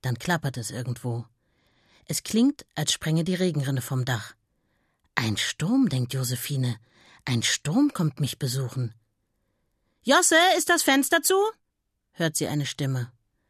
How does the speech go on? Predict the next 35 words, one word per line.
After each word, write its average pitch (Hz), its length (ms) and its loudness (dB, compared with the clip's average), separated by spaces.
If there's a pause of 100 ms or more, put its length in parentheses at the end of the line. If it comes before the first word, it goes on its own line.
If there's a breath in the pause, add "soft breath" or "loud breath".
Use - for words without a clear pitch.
(380)
Es - 180 -8
ist 190 140 -2
Mama. 127 400 0 (480)
Sie - 160 -8
kommt 156 260 -2
die 165 60 -6
Treppe 127 380 -6
hoch. 117 260 -10 (760)
Die 156 100 -6
Tür 208 260 2
öffnet 147 320 -6
sich. - 340 -8 (800)
Mamas 220 400 0
blonde 147 320 -2
Locken 190 480 -4 (100)
und 151 140 -8
die 147 80 -8
spitze 139 380 -6
Nase 147 420 -2
spiegeln 143 420 -6
sich 139 160 -10
in 135 100 -6
der 151 100 -4
Fensterscheibe. 123 800 -6 (1000)
„Im 190 140 2
Radio 214 340 2
haben 220 160 2
sie 214 140 0
gesagt, 208 540 0 (260)
es 165 100 -2
soll 190 160 2
ein 175 140 2
richtiger 190 400 -2
Orkan 202 420 -2
werden. 127 400 -4